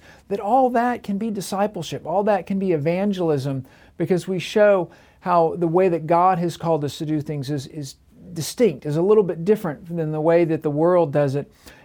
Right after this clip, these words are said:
And, and that's what gets me really excited, is to have these conversations with the students and to explore these topics and to try to get all this out on the table and have some good conversations about that.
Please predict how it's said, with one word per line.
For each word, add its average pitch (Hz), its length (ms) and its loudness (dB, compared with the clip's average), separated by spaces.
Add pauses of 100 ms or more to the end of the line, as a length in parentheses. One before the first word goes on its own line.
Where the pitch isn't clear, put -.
And, 151 320 -2
and 170 180 -6
that's 208 220 2
what 196 140 0
gets 170 200 0
me 180 140 -2
really 160 240 4
excited, 147 500 0
is 139 140 -8
to 143 100 -4
have 165 200 0
these 170 180 -2
conversations 160 960 -4 (380)
with 160 240 0
the 151 80 0
students 160 560 -2 (500)
and 143 300 -6
to 147 80 -2
explore 185 760 2
these 170 220 0
topics 165 680 -2 (300)
and 151 160 -6
to 139 60 -2
try 160 260 4
to 139 160 2 (500)
get 196 160 6
all 180 160 6
this 175 220 0
out 170 160 4
on 160 80 0
the 143 80 -4
table 147 420 0
and 120 80 -6
have 147 200 -2
some 143 120 -10
good 143 160 -6
conversations 139 840 -6
about 123 320 -8
that. 123 240 -10